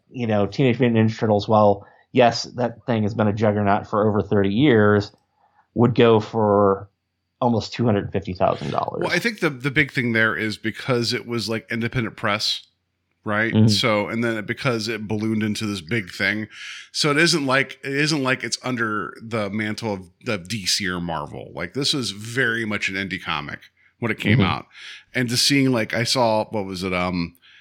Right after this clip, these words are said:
Speaker 2: like, Kevin Eastman, who, um, um, I follow on Facebook, um, he was just like, "To think we had boxes of this in my living room and now it's worth money." <laughs> Like, like, you know,
Speaker 1: Yeah.
Speaker 2: it, it's like, I know that you and Ryan have your books too. It's like,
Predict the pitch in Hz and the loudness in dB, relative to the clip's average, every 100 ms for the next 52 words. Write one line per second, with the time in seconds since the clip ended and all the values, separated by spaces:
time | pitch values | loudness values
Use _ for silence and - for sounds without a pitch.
0 | _ - 95 - _ - 127 101 101 95 | _ -8 -8 -8 _ -8 -2 -2 -2 -4
1 | 104 92 104 95 92 90 90 85 _ _ | -2 -2 -2 -2 -2 -2 -2 -4 _ _
2 | 92 87 82 82 82 92 90 90 90 - | -6 -6 -6 -10 -14 -8 -4 -6 -8 -10
3 | 104 90 90 82 90 87 - 87 78 _ | -6 -4 -4 -6 -4 -4 -4 -8 -8 _
4 | - - - _ _ - 87 85 80 78 | -20 -20 -20 _ _ -6 -4 -4 -6 -10
5 | - - 113 117 113 117 147 120 113 - | -12 -12 -8 -6 -4 -2 0 0 -4 -16
6 | - - 143 - 208 - 180 170 127 131 | -20 -8 -6 0 0 0 0 0 2 0
7 | 143 - 143 135 131 131 127 110 120 135 | 0 -4 -4 -2 0 0 0 0 0 0
8 | 110 101 101 104 104 - 110 - 101 87 | -2 -4 -2 -2 -2 -4 -8 -6 -4 -2
9 | 117 120 147 - - - - - 233 269 | -2 -4 -2 -2 -4 -10 -10 -6 0 2
10 | 220 240 117 110 107 104 - - - 175 | 2 2 6 8 8 4 -4 -12 -6 -2
11 | 180 196 185 185 175 160 175 180 175 156 | 2 4 4 2 4 2 4 4 2 0
12 | 135 151 151 139 135 131 131 123 131 123 | -2 0 2 4 4 4 4 2 0 0
13 | 113 131 117 117 - - 147 123 110 123 | 0 -2 -2 -4 -4 -2 0 0 0 -4
14 | 107 | -4